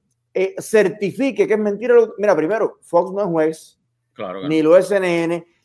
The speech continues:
Speaker 1: ni
Speaker 2: No.
Speaker 1: lo es el Canal veintitrés. Si usted no es un,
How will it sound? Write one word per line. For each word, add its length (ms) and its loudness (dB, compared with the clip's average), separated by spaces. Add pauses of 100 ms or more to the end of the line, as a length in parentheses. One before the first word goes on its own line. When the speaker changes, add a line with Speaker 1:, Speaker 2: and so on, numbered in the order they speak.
Speaker 1:
ni 100 -4
Speaker 2:
No. 60 0
Speaker 1:
lo 120 8
es 80 8
el 80 4
Canal 260 2
veintitrés. 640 4 (300)
Si 200 -10
usted 360 -2
no 260 -4
es 420 -6 (360)
un, 360 -2